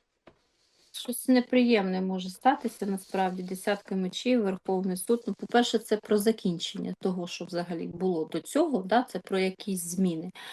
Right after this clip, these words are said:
Але якщо ми про загрози говоримо, то щось може, м, десь може статися.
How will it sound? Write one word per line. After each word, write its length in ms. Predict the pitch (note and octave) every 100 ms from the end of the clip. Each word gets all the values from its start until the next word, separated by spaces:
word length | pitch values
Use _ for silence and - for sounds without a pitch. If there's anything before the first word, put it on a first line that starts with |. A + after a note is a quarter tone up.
| -
Але 200 | - F#3
якщо 300 | G3+ G3+ -
ми 120 | G3 F#3+
про 200 | - F#3
загрози 500 | F#3 F#3+ D#4+ D#4 G#3
говоримо, 600 | F#3 D#3+ F3 F3 F#3+ F3
то 100 | -
щось 300 | F#3+ C4+ -
може, 280 | G#3 G3+ F#3+ F3
м, 600 | G3 G3 F#3+ F#3+ G3+ G3+ - - -
десь 300 | F#3+ B3+ -
може 260 | G#3 G3+
статися. 640 | F#3+ - - - - -